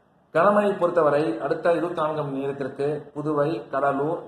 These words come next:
விழுப்புரம், கள்ளக்குறிச்சி, சேலம், கிருஷ்ணகிரி, திருவண்ணாமலை, வேலூர், ராணிப்பேட்டை, திருப்பத்தூர் மற்றும் தேனி, நீலகிரி மாவட்டங்களில் ஒரு, ஓரிரு இடங்களில்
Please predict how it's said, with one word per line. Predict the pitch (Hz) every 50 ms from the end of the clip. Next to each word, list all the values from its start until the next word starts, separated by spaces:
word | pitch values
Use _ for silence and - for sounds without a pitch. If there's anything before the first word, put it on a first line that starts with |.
| - 117
விழுப்புரம், | 127 139 151 170 170 - 143 135 147 - - - -
கள்ளக்குறிச்சி, | 135 135 143 156 160 151 147 147 135 127 - 139 147 165 160 - - _ _
சேலம், | - - 147 143 151 156 143 147 175 185 185 - - - - _ _ _
கிருஷ்ணகிரி, | - 151 147 - - 180 165 147 147 143 160 190 185 - - -
திருவண்ணாமலை, | - 151 165 165 160 156 151 143 139 131 127 139 165 - - - - -
வேலூர், | 117 131 139 151 151 147 143 151 175 - - - - - _ _ _ _ -
ராணிப்பேட்டை, | 113 131 147 156 170 170 165 - 156 139 117 - 139 147 170 185 185 - - - - _ _ _
திருப்பத்தூர் | 165 170 170 - 180 165 - - 156 160 185 - - -
மற்றும் | 120 135 143 147 - 165 165 165 - - - - _
தேனி, | 151 151 160 170 170 175 180 185 180 139 127 127
நீலகிரி | 143 156 160 160 156 156 160 151 131
மாவட்டங்களில் | 131 139 143 147 147 143 - 139 131 131 135 139 143 - - - _ _ _ _ _ _ _ _ _ _ _ _ _ _ _ _ -
ஒரு, | 131 165 175 165 -
ஓரிரு | 147 160 180 185 180 180 175
இடங்களில் | 165 151 156 139 139 139 139 139 139 139 -